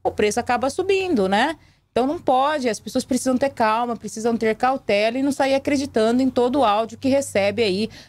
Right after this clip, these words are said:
no WhatsApp. Pra vocês terem uma ideia, a Polícia Rodoviária Federal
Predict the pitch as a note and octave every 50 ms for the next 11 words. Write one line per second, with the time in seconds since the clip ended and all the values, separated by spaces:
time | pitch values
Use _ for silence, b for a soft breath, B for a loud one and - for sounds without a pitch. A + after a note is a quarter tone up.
0 | B - A3+ A3+ A3+ A3+ A3+ - - C4+ A3 G3+ E3+ D3 D3 - - F3 B B
1 | B B - A#3 A3+ B3 B3 - D4 C4+ - D#4 D4+ D4+ D4+ C#4 A3 F#3+ A3 A3+
2 | B3+ B3+ A#3 - - A#3+ A#3 B3+ C4 - C#4 B3 B3 A#3+ G#3+ A#3 G#3 A3+ G#3+ G3
3 | G3 F#3+ F#3 - A3 F#3+ F3+ F3 F#3 G3+ A3+ B3 A3+